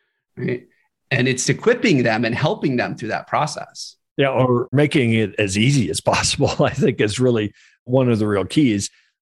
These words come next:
Speaker 2: And again, everybody's so busy. And so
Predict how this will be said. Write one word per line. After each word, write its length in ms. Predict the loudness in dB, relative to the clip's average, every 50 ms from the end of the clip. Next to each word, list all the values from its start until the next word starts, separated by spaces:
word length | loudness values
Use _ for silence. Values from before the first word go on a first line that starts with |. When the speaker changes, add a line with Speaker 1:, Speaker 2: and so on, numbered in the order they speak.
| _ _ -2
Speaker 2:
And 320 | 0 0 0 0 -4 -8 _ _ _ _ _ -4
again, 640 | -2 0 0 2 2 2 2 2 0 0 -2 -4 -8 _ _ _ _ -6
everybody's 480 | -4 -2 0 0 0 0 0 0 0 0
so 200 | 0 0 0 0
busy. 480 | 0 0 0 0 0 0 0 0 0 -2
And 160 | -2 -4 -2
so 420 | 0 0 2 2 2 0 -2 -4